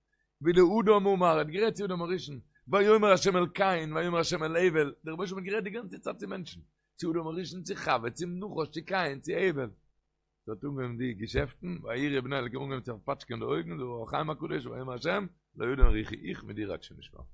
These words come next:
קען נישט. דו ביסט דעם, זיי געווען מאדריגות נביאים, זיי געווען פינגער נביאים. יא, ניק, איך האב נישט מיט דיר. עכשיו דארט נאך חשב פאר דער שיינע, דער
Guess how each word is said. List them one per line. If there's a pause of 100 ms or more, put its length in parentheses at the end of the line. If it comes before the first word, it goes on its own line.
(140)
קען
נישט. (580)
דו
ביסט
דעם,
זיי
געווען
מאדריגות
נביאים, (340)
זיי (200)
געווען (100)
פינגער
נביאים. (500)
יא,
ניק, (140)
איך
האב
נישט
מיט (260)
דיר. (1120)
עכשיו
דארט
נאך
חשב
פאר
דער
שיינע,
דער